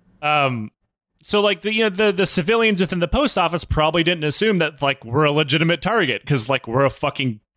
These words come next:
post office. Um, but then on September first at four in the morning, Danzig police cut the power and water to the post office.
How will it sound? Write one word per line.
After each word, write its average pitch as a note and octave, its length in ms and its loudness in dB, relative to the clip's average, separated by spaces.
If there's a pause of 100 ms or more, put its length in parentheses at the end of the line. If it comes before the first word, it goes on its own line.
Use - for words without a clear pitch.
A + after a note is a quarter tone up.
post - 320 0
office. - 500 -6 (1000)
Um, C3 280 0
but G3 220 -4
then A3 200 0
on G3+ 140 0
September D#3+ 340 -4
first - 540 0
at - 280 -4
four E3+ 280 2
in D#3 140 2
the C3+ 60 2
morning, C3+ 540 2 (200)
Danzig G3+ 440 0
police C#3+ 440 2
cut - 260 -6
the A#2 120 -2
power C3 420 2
and A2 220 -2
water B2 320 2
to G2+ 120 -8
the G2+ 80 -4
post B2+ 320 -2
office. - 560 -14